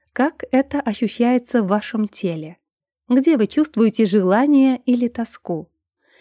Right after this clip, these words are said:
Если бы вы могли описать это как метафору или образ, что бы это было? Второе. Направьте дыхание прямо в свое желание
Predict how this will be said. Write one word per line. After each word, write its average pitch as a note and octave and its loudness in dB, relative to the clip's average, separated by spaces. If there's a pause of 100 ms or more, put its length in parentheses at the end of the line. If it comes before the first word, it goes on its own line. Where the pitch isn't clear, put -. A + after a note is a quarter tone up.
(100)
Если A3+ 0
бы B3+ 4
вы C4 6
могли B3 6
описать B3 -2
это G#3 -2
как A3+ -4
метафору G#3 0
или A#3+ 0
образ, D#3 -4 (320)
что - -8
бы F3 -6
это F3 -8
было? E3 -10 (1000)
Второе. G3+ 0 (600)
Направьте A3+ 2
дыхание G#3+ 2
прямо D4 4
в - -6
свое A#3 2
желание F3 0